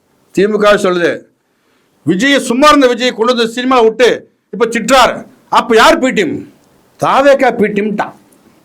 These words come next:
அவன் சில்லற பயலுக. தொடர்ச்சியா ஒண்ணு வச்சிருக்கான், பி ஜே பி பி டீம். ஐயோ, ஐயோ, ஐயோ, பி ஜே பி, நீ சீமானுக்கு போட்டுறாத, அவரு பி ஜே பி வந்துரும்.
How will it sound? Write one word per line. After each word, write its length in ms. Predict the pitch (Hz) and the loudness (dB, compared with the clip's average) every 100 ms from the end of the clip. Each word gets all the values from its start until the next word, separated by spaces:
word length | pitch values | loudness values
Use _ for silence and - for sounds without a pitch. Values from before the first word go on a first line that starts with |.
| - - - | -20 -20 -10
அவன் 340 | 170 214 277 - | -6 -6 -6 -2
சில்லற 120 | 226 | -2
பயலுக. 400 | 196 151 123 107 - _ - _ _ _ _ _ - | -2 -4 -4 -6 -10 _ -20 _ _ _ _ _ -2
தொடர்ச்சியா 340 | 277 - 311 285 | 0 2 2 2
ஒண்ணு 160 | 269 233 | 2 -2
வச்சிருக்கான், 420 | 226 202 143 - _ _ - - _ _ _ | -2 -2 -4 -8 _ _ -20 -20 _ _ _
பி 140 | - 320 | 0 0
ஜே 140 | 285 | 0
பி 120 | 226 | -2
பி 140 | 220 202 | -2 -2
டீம். 400 | 175 143 139 - - | -2 -2 -6 -12 -8
ஐயோ, 200 | 214 269 | -4 -2
ஐயோ, 160 | 254 | -2
ஐயோ, 240 | 240 202 - | -2 -2 -2
பி 160 | 277 | -4
ஜே 140 | 277 254 | -2 -2
பி, 200 | 196 160 | 0 0
நீ 200 | 160 - | 0 0
சீமானுக்கு 340 | 262 269 220 233 | -2 -2 -4 -6
போட்டுறாத, 480 | 226 214 190 135 - _ - | -4 -2 -4 -6 -12 _ -6
அவரு 220 | 160 170 139 123 110 95 - _ _ - | -2 -2 -2 -4 -6 -8 -18 _ _ -6
பி 120 | 254 | -2
ஜே 140 | 247 233 | -2 -2
பி 100 | 196 | -2
வந்துரும். 420 | 180 160 107 | -2 -4 -6